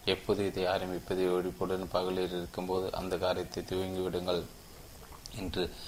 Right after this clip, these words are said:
"நாள் முழுவதும் நான் சா-, சாட்சியாக இருக்கப் போகிறேன்" என்ற எண்ணத்துடன் காலையில் விழித்திடுங்கள். காலையில் இந்த முதல் எண்ணம் தோன்றும் சமயத்தில் மனம் லேசாகவும் புத்துணர்ச்சியுடன் இருக்கும். கனவுகளோ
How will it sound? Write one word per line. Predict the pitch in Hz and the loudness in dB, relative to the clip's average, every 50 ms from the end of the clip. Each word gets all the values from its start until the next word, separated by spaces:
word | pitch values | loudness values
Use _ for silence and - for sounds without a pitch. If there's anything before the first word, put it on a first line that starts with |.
| - - - - - - | -12 -12 -14 -14 -10 -4
"நாள் | - 90 92 92 95 | -2 2 4 4 4
முழுவதும் | 98 98 98 98 98 98 95 95 95 92 101 95 95 | 4 2 0 0 0 0 2 2 2 2 2 0 0
நான் | 92 90 87 90 85 - - | 0 0 0 0 0 -2 -2
சா-, | 90 | -2
சாட்சியாக | 85 - - - 95 92 - - - 92 92 90 92 92 | -2 0 2 2 2 2 2 4 6 8 8 8 8 6
இருக்கப் | 90 87 87 - - 90 - - | 4 2 0 0 -2 0 2 2
போகிறேன்" | 92 87 90 87 85 90 85 82 - - - - - - - - - - | 2 2 2 2 2 0 0 -2 -6 -10 -16 -16 -18 -18 -18 -10 -4 0
என்ற | 95 95 90 92 | 0 2 2 2
எண்ணத்துடன் | 90 90 92 98 95 - - 92 87 95 95 95 | 2 4 2 0 0 2 0 0 0 0 -2 2
காலையில் | - 92 90 92 92 92 90 87 | 6 6 6 6 6 2 0 2
விழித்திடுங்கள். | 90 90 98 90 - 101 90 87 90 90 87 85 82 - - | 2 0 0 0 0 2 2 2 2 2 2 0 0 -2 -2
காலையில் | - 98 101 92 92 95 92 90 87 | 0 2 4 4 4 2 2 0 0
இந்த | 87 92 87 87 85 | -2 -2 0 0 0
முதல் | 87 90 85 85 95 95 90 | 0 0 0 2 2 2 0
எண்ணம் | 90 90 90 90 90 92 90 | 0 -2 -2 -2 -2 -4 -2
தோன்றும் | - 90 90 90 90 85 92 90 90 87 | -2 0 0 0 2 2 0 0 0 -2
சமயத்தில் | 95 101 98 90 92 92 90 - - 98 95 | -2 -4 -2 -2 -2 -4 -4 -4 -4 -4 -4
மனம் | 95 92 92 90 90 92 90 90 | -4 -2 -2 -2 -2 -2 -2 -2
லேசாகவும் | 90 90 87 82 95 90 90 87 90 92 87 | -2 -2 0 2 4 4 4 2 0 -2 -4
புத்துணர்ச்சியுடன் | 92 90 - - 92 92 90 85 - - 92 87 90 90 92 95 92 87 | -4 -4 -4 -2 -2 -2 -2 -4 -4 -4 0 0 2 0 0 0 -2 0
இருக்கும். | 90 85 85 - - 92 92 85 - - - - - - - - - - - - - | 0 0 -2 -2 -2 -2 -2 -2 -6 -10 -16 -16 -16 -16 -16 -14 -16 -16 -14 -8 -2
கனவுகளோ | - 92 92 101 101 95 95 95 98 98 98 | 0 0 2 2 2 2 2 2 2 0 0